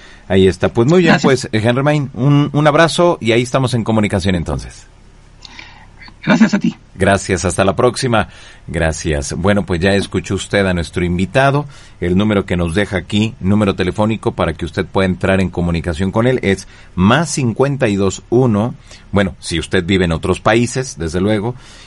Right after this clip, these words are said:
Speaker 1: Y sí, vive aquí en la República Mexicana, es cincuenta y cinco veintisiete veintisiete cuarenta y dos dieciocho,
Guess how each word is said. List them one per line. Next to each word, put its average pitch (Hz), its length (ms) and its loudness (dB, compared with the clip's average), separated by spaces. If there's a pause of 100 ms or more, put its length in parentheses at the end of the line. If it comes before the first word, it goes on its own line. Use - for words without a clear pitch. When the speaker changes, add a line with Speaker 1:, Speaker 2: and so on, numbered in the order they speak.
(200)
Speaker 1:
Y 117 120 2
sí, 156 220 2
vive 127 280 2
aquí 110 240 -4
en 107 180 0
la 98 80 2
República 101 380 0
Mexicana, 123 320 0
es 104 80 -2
cincuenta 95 400 0
y 92 60 2
cinco 131 320 0
veintisiete 107 520 -2
veintisiete 101 540 -2
cuarenta 85 640 0
y 82 120 0
dos 92 320 0
dieciocho, 98 720 0